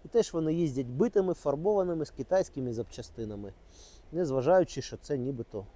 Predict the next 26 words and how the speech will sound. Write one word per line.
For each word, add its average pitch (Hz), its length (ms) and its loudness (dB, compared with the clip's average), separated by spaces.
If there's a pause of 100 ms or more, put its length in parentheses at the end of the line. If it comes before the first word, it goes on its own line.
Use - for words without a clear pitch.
офіціальна, 113 640 -6
не 190 200 8
бита 139 440 2
українська 110 640 -4
машина. 80 420 -18 (460)
Тож, 117 160 -4
друзі, 143 280 4
обирайте 139 580 6 (300)
хоча 220 380 8
собі 156 300 2
і 143 40 4
битка, 220 460 4
але 151 180 8
з 131 80 2
економією, 196 540 4
з 135 60 2
Америки. 214 520 6 (360)
І 156 60 -6
в - 40 -4
цьому 254 280 8
вам 165 160 10
може 151 220 4
допомогти 180 600 4 (220)
компанія 202 500 10
Carfosol. 247 640 6
Звертайтесь, 170 680 8